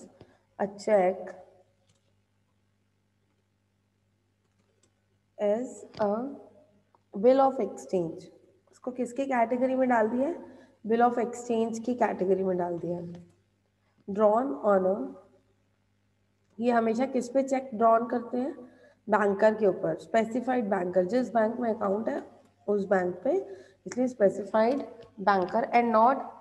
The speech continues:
expressed to be payable, and not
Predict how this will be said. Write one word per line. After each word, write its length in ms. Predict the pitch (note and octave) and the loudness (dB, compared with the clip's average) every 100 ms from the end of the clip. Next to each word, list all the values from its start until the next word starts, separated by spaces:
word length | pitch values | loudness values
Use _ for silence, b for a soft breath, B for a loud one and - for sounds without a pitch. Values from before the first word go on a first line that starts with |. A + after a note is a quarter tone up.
| - A3 | -8 -8
expressed 880 | - - - B3+ D4 C#4+ C4+ - | -8 -12 2 4 4 0 -8 -6
to 100 | A#3+ A#3+ | -2 -2
be 100 | B3+ A3+ | 0 4
payable, 400 | F#3+ F3+ F3 F3+ - - - - | 4 4 0 0 -10 -18 -8 2
and 320 | F#3+ G3 G3+ - - - F3 F3 | 2 2 -2 -10 -18 -14 -4 -2
not 300 | F3+ A#3+ | -2 -2